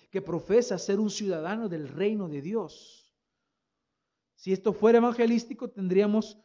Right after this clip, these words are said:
que decir que Cristo era arminiano, y no es así.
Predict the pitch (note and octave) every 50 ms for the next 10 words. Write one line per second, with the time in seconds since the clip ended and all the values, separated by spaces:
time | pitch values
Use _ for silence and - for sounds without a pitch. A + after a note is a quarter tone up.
0 | _ _ _ _ _ _ _ _ _ _ - G#3+ G#3+ G#3+ G#3+ G#3+ G#3+ C4 C#4 -
1 | A#3+ G3+ - - G3+ G3+ - - G3 F#3 F3+ F3+ F3+ F3+ F3 E3+ F3 G#3+ B3 C4
2 | B3+ A3 E3+ C#3 - _ _ _ _ _ _ _ _ _ _ _ _ - D#3 D#3
3 | D#3+ E3+ F3+ F3 F3 E3+ D3 - - C4 C#4+ A#3